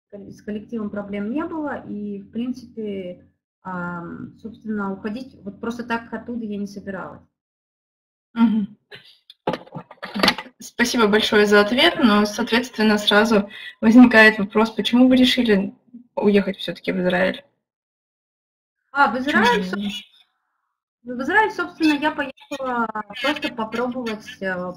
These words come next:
Speaker 1: пожить, как говорится, в новой стране. А, то есть был такой... я, в принципе, человек такой очень лёгкий на подъём, если можно так сказать.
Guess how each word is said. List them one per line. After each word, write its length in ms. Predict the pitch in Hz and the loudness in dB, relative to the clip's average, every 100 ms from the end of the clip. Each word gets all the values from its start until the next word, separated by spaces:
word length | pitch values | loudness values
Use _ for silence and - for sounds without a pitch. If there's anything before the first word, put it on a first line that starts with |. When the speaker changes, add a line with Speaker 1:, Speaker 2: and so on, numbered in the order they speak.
| - | -6
Speaker 1:
пожить, 440 | 196 208 226 - | -6 -4 -8 -10
как 140 | 202 | -18
говорится, 360 | 190 190 196 202 | -12 -10 -10 -10
в 40 | |
новой 240 | 190 196 196 | -12 -10 -12
стране. 520 | - 202 185 160 151 - _ _ _ _ _ | -8 -8 -6 -8 -14 -20 _ _ _ _ _
А, 520 | 180 180 180 175 170 165 | -8 -4 -4 -4 -6 -8
то 160 | - | -8
есть 220 | 202 - 214 | -10 -8 -6
был 160 | 240 - 240 | -6 -8 -14
такой... 680 | - - 208 202 196 190 - | -14 -12 -8 -6 -6 -8 -8
я, 120 | 220 240 | -8 -6
в 80 | |
принципе, 300 | 311 294 - | -2 -2 -2
человек 360 | 226 254 247 247 | -8 -6 -6 -8
такой 240 | 233 254 240 | -12 -10 -10
очень 960 | 226 233 240 220 208 202 202 196 - _ _ - | -10 -10 -6 -6 -6 -8 -10 -12 -18 _ _ 0
лёгкий 360 | 294 294 - | 2 2 2
на 100 | 233 | -2
подъём, 420 | 240 240 262 359 | 0 -2 0 0
если 220 | 403 349 285 - | 0 -4 -8 -8
можно 160 | 254 | -10
так 160 | 240 240 | -8 -10
сказать. 280 | - 240 | -8 -6